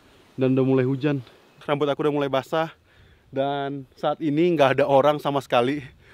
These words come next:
cuma ada aku yang camping di sini. Cuman dari sini tuh nggak terlalu jauh, banyak, eh, desa warga ya, rumah-rumah warga. Sekitar seratus dua ratus meter dari sini udah ada rumah-rumah warga. Cuman di sini nggak ada orang hari ini.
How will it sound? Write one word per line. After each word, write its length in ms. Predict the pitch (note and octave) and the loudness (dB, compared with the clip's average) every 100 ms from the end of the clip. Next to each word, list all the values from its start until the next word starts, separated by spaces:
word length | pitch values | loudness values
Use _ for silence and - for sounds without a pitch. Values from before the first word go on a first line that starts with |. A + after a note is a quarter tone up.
| _ | _
cuma 260 | D#3+ D3 C3+ | -4 -2 -2
ada 220 | C#3 C3+ | -2 -4
aku 240 | - D#3+ | -4 -2
yang 160 | D#3 C#3 | -2 0
camping 480 | C#3+ C3+ - C#3+ C#3 | -2 -2 -4 -6 -4
di 100 | B2+ | -6
sini. 300 | C3+ B2+ B2 - - - - - - - - G3 - - - _ _ - - _ - B2+ A#2+ | -4 -4 -6 -10 -20 -20 -20 -20 -20 -20 -14 -14 -14 -20 -20 _ _ -20 -20 _ -16 -14 -8
Cuman 160 | D3 E3+ | -2 2
dari 160 | D#3+ C#3 | 2 2
sini 240 | D3 D#3 | -2 -2
tuh 80 | F#3+ | 0
nggak 160 | D3 | -2
terlalu 240 | B2 B2+ B2 | -2 -4 0
jauh, 480 | B2 C3 D3+ D#3 A2+ | 0 0 0 -4 -6
banyak, 400 | A#2 A#2 A#2 A#2 | -6 -6 -8 -8
eh, 80 | A#2 | -10
desa 240 | A2+ - A2+ | -10 -6 -2
warga 320 | A#2 A#2+ B2+ | -2 0 -2
ya, 240 | G#2+ G#2+ A#2 | -2 -8 -10
rumah-rumah 400 | A2 G#2+ G#2+ G#2+ | -10 -8 -8 -10
warga. 400 | G#2+ G#2 G#2 G#2 | -10 -12 -14 -16
Sekitar 400 | - A#2 - A2+ | -16 -14 -10 -10
seratus 400 | A#2+ G#2+ A#2 A2+ | -8 -8 -10 -10
dua 160 | A2 - | -10 -8
ratus 80 | |
meter 240 | A#2+ - A2 | -12 -12 -10
dari 80 | G#2+ | -12
sini 240 | - C3+ | -12 -12
udah 160 | A2+ G2+ | -10 -12
ada 160 | G#2 | -14
rumah-rumah 320 | G2 G2 G2+ | -14 -14 -14
warga. 400 | F#2 F#2+ F#2 F#2+ _ _ _ | -12 -14 -14 -18 _ _ _
Cuman 160 | C3+ | -10
di 80 | C#3+ | -10
sini 320 | - C3+ D3 - _ _ _ _ _ _ | -8 -10 -10 -14 _ _ _ _ _ _
nggak 160 | A#2 | -8
ada 80 | A2+ | -6
orang 200 | B2 C#3 C3 | -6 -6 -8
hari 120 | B2+ | -10
ini. 140 | C3 | -10